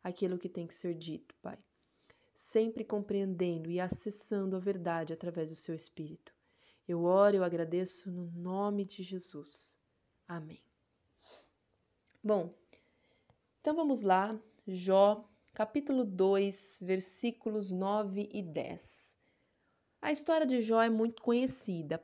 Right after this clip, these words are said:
mas eu vou mesmo assim trazer o contexto do livro. Então, Jó era um homem justo, íntegro, correto, um homem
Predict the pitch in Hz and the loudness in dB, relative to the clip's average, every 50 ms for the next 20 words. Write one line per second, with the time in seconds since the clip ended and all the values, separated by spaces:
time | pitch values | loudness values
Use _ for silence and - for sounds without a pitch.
0 | - - 240 254 262 269 277 269 254 262 233 247 240 233 233 226 226 226 220 220 | -6 -2 0 2 2 2 2 4 4 4 4 4 4 4 4 4 4 4 2 0
1 | 202 - - - 220 214 220 220 - _ _ _ _ _ _ _ - - 220 214 | 0 -2 -4 -4 -2 -2 -2 -4 -8 _ _ _ _ _ _ _ -4 0 2 2
2 | 208 190 202 208 214 208 - - 233 233 226 - _ - 185 175 175 - - - | 2 2 2 0 0 -2 -2 -2 -2 -2 -2 -2 _ 0 2 2 0 -2 -6 -6
3 | 190 196 202 196 175 151 135 - - - 180 - _ _ _ _ _ _ _ _ | -4 -4 -2 -2 -2 -4 -4 -6 -8 -14 -18 -18 _ _ _ _ _ _ _ _
4 | _ _ - 285 302 294 302 302 302 330 330 311 285 269 247 226 220 220 220 220 | _ _ -6 -4 -2 0 0 2 2 2 2 2 0 0 0 0 0 0 0 0
5 | 226 220 190 180 190 190 196 214 208 - - - 208 190 180 185 190 196 - - | -2 -2 -4 -4 -4 -4 -4 -4 -6 -8 -8 -4 -2 -2 0 -2 -2 -4 -2 -4
6 | 190 180 175 180 185 - - 240 240 220 180 185 175 175 180 180 180 - - 202 | -2 -2 -2 -4 -6 -4 -2 0 0 0 0 2 2 2 2 2 -2 -8 -14 -14
7 | 202 - _ _ _ _ _ _ _ _ _ _ - - - _ _ - 214 220 | -14 -16 _ _ _ _ _ _ _ _ _ _ -20 -20 -20 _ _ -4 0 0
8 | 220 220 220 220 220 220 220 220 220 220 220 220 214 214 208 | 2 2 2 2 0 0 0 0 0 0 0 -2 -4 -6 -8